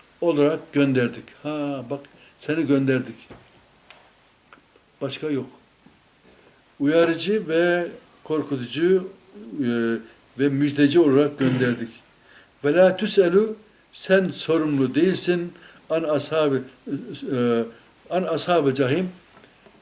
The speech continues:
cehennem ehlinden, cehennemi seçmişlerden. Adam cehenneme bilet alıyor ya. Allah Allah.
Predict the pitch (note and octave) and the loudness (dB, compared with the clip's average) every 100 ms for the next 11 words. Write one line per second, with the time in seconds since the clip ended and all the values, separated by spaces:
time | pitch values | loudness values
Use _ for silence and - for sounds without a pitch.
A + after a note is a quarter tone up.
0 | _ _ _ - - - - - - F#3+ | _ _ _ -20 -20 -20 -20 -14 2 4
1 | F#3 F#3 G3 G3 F#3+ - _ - G3 C3 | 4 2 2 2 -2 -20 _ -8 0 0
2 | B2 B2 B2 F#3 G3 - E3+ E3+ F#3 G3 | 0 0 2 0 -2 0 2 4 4 4
3 | G3 E3+ D#3+ D#3+ C3+ - B2 C3+ G3 G3+ | 2 2 0 0 -4 0 0 0 -4 -4
4 | - _ _ _ - _ _ _ _ _ | -14 _ _ _ -20 _ _ _ _ _
5 | _ _ _ _ D#3+ F#3+ F#3 F#3 A3+ B3 | _ _ _ _ -8 -6 -2 2 4 6
6 | C4 B3 G#3+ F3+ D#3 C#3+ E3 G3 F3 E3+ | 4 6 6 6 4 4 2 -2 2 2
7 | D3 C3 C3 B2+ | 2 2 0 -2